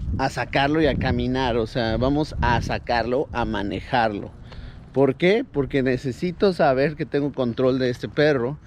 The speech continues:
¿ok? Si quieres introducir un perro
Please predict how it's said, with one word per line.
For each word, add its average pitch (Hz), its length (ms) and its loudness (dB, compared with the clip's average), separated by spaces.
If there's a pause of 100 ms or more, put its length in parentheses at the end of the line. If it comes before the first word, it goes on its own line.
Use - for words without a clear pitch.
(800)
¿ok? 107 240 -6 (720)
Si 185 760 0 (280)
quieres 160 280 2
introducir 139 640 0
un 139 220 0
perro 131 560 2